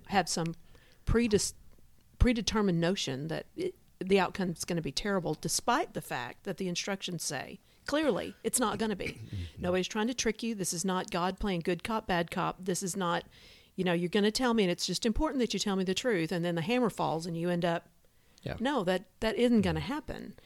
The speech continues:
Speaker 1: But there is this empowerment in if that completely erases the victim of sin.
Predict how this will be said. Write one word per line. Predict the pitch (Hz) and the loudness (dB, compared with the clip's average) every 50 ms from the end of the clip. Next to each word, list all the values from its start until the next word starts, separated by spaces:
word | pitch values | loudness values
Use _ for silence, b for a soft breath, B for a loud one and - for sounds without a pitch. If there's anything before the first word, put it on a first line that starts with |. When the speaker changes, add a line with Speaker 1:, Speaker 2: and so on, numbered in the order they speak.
| b b b b b b b | b b b b b b b
Speaker 1:
But | - 208 226 - | 0 0 2 2
there | 226 220 214 | 2 2 2
is | - 233 240 233 - | 4 2 0 0 0
this | - 220 202 - 190 | -2 -2 -2 -2 -4
empowerment | 165 151 - - - - 277 349 392 269 196 185 180 - 57 - _ _ _ _ _ _ _ _ _ _ _ _ _ _ _ _ _ - | -6 -6 -6 -6 -6 -4 -4 -2 -2 -2 -4 -6 -8 -10 -14 -18 _ _ _ _ _ _ _ _ _ _ _ _ _ _ _ _ _ 0
in | 233 220 214 202 - - | 2 2 2 2 2 4
if | - 202 190 - - - - - - - - - - - - - - - - - _ - - - _ _ - | 4 4 4 2 -2 -8 -10 -12 -14 -18 -20 -20 -20 -20 -20 -20 -20 -20 -20 -20 _ -20 -20 -20 _ _ -6
that | 226 175 214 - - | -2 0 0 0 0
completely | 214 185 - - 240 220 - 262 269 | -4 -4 0 2 2 2 2 2 0
erases | 269 254 233 190 185 175 - 180 170 | 0 0 2 2 0 0 -2 -4 -4
the | 175 180 | -2 -4
victim | 165 156 180 170 - _ - 185 226 302 311 - _ _ _ _ _ _ _ _ _ _ _ _ _ - | -2 0 -2 -2 -2 _ -4 -2 -2 -2 -4 -8 _ _ _ _ _ _ _ _ _ _ _ _ _ -6
of | - 180 | -4 -2
sin. | - - 330 339 214 - 202 | -2 -2 -2 -2 -4 -6 -10